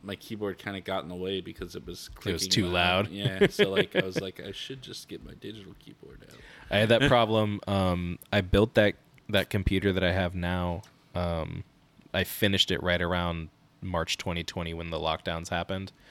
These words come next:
Speaker 2: Like, that's when I finally had time to put it, all the pieces together. I'd been buying, like, one piece a month over a spe-, amount of time,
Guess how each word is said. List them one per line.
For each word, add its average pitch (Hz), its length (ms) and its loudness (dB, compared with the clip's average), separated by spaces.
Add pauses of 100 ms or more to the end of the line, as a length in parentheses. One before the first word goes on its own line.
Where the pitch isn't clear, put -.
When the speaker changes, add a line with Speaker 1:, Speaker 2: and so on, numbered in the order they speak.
(380)
Speaker 2:
Like, 80 120 -10
that's 78 260 -6
when 85 100 -8
I 76 80 -4
finally 78 320 -8
had 82 140 -8
time 82 180 -8
to 80 60 -8
put - 160 -10
it, 82 80 -6
all 80 120 -4
the 82 80 -6
pieces 80 320 -8
together. 85 340 -2
I'd 82 80 -2
been 87 80 -4
buying, 87 240 0
like, 80 140 -2
one 87 320 0
piece 90 260 -2
a 87 60 0
month 87 480 -2
over 87 400 -4
a 95 100 -4
spe-, - 460 -4 (280)
amount 87 260 -6
of 87 60 -4
time, 90 380 -4